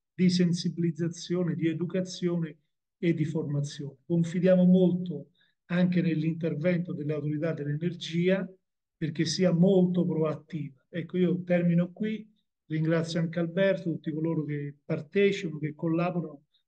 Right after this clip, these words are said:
a questa iniziativa, e do la parola a,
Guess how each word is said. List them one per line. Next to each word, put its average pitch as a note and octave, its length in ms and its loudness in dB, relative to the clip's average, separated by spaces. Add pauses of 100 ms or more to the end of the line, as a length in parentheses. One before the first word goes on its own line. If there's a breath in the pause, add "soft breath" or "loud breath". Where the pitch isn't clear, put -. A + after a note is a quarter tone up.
(160)
a D#3+ 100 -2
questa F3+ 300 0
iniziativa, F3+ 640 0
e D3 80 -2
do D#3+ 140 -4
la D#3 120 -4
parola E3 380 0 (680)
a, D#3+ 180 -6